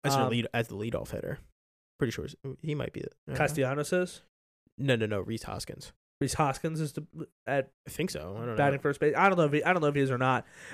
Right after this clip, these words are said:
Speaker 2: but they really, they really need Rhys Hoskins to, um,
Speaker 1: I will tell you.
Speaker 2: improve, improve the numbers big time, and I, I, I think he will.
Speaker 1: He's hitting second.
Speaker 2: Second. Who's batting first?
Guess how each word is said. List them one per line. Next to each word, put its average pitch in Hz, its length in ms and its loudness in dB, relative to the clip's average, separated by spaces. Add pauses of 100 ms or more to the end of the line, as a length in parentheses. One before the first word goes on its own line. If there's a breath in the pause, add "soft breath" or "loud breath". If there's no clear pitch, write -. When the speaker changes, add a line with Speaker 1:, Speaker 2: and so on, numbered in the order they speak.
Speaker 2:
but 151 300 4
they 156 180 10
really, 160 340 4
they 147 160 2
really 160 340 0
need 156 220 -2
Rhys 143 220 4
Hoskins 135 540 -2
to, 131 380 6 (640 soft breath)
um, 127 480 -2 (920)
Speaker 1:
I 98 60 -6
will 98 80 -6
tell - 180 -8
you. - 120 -10 (380)
Speaker 2:
improve, 165 580 6
improve 156 380 2
the 151 60 -2
numbers 147 300 0
big 139 220 0
time, 165 360 0 (140)
and 160 260 2
I, 147 260 4
I, 147 160 2 (200)
I 151 140 4
think 165 380 0
he 160 180 -4
will. 143 540 6 (240)
Speaker 1:
He's 139 140 2
hitting 110 360 -2
second. 64 380 -6 (120)
Speaker 2:
Second. 127 460 0
Who's 151 160 2
batting 135 220 2
first? - 380 -10